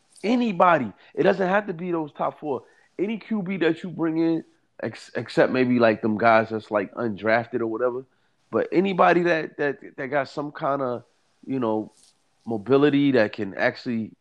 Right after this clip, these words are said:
you know, stretch the defense a little bit, they gonna put pressure on Goff, bro. Goff is gonna feel the heat.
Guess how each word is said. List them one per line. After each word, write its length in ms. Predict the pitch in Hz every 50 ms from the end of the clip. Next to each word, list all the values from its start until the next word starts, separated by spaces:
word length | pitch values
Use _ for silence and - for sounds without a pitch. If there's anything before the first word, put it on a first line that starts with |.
| _
you 80 | - 123
know, 140 | 117 101 95
stretch 360 | - - - 131 131 123 -
the 60 | 117
defense 460 | 98 110 131 135 127 - 135 131 -
a 40 | 147 139
little 160 | 139 139 135
bit, 240 | 139 151 135 - - _ _ _ _ _ _ _ _ _ -
they 140 | 190 208 214
gonna 220 | 214 240 226 214
put 220 | - - 240 233 -
pressure 400 | - 233 240 226 220 - 240 220
on 200 | 214 208 202 202
Goff, 380 | 247 277 294 - - - -
bro. 260 | 139 165 214 269 247 _ _ _ _ _ _ _ _ _
Goff 300 | - 151 165 185 - - 214
is 60 | 185
gonna 200 | 185 190 190 180
feel 220 | - - 190 175
the 80 | 170 170
heat. 280 | 147 165 190 202 -